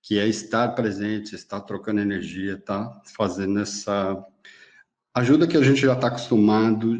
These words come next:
de, de maneira geral, tá bom?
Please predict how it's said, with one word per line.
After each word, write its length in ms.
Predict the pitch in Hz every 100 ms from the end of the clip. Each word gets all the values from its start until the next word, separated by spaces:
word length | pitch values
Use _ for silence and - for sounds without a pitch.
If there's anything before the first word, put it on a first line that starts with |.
| 113
de, 460 | 104 107 107 104 101
de 120 | 101
maneira 320 | 104 104 104
geral, 580 | 104 107 98 85 85 _ _ _ _ _
tá 100 | 87
bom? 440 | 85 104 127 127